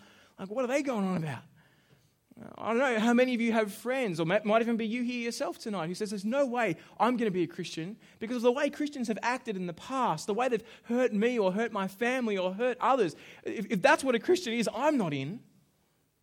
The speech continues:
That's why it's important for us to tonight go, "What is true Christianity?" Because <laughs> there are some Christians that I'm like, "No, I'm not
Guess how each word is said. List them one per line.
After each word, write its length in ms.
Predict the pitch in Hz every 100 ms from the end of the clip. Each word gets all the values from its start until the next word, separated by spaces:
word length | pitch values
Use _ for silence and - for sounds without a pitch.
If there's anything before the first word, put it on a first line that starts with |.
| _ _ _ _ _ _ _ -
That's 140 | 277
why 100 | 285
it's 120 | 277
important 400 | 269 208 302 294
for 180 | 226 214
us 180 | 277 -
to 120 | - 220
tonight 540 | - 202 302 302 208
go, 180 | 165 165
"What 320 | 208 294 294
is 380 | 277 302 202 - - -
true 440 | - 285 269 202
Christianity?" 760 | 196 240 226 233 330 320 160 _ _ _ _ _ _ _ _ _ _ _ _ _ _ _
Because 380 | 262 302 294 - - - - 196 -
<laughs> 540 | - _ _ _ -
there 200 | 202 294
are 40 |
some 320 | 277 - 320 240
Christians 360 | 311 330 233
that 100 | 233
I'm 80 | 277
like, 160 | 262 196
"No, 300 | 240 285 277
I'm 120 | 370
not 160 | 240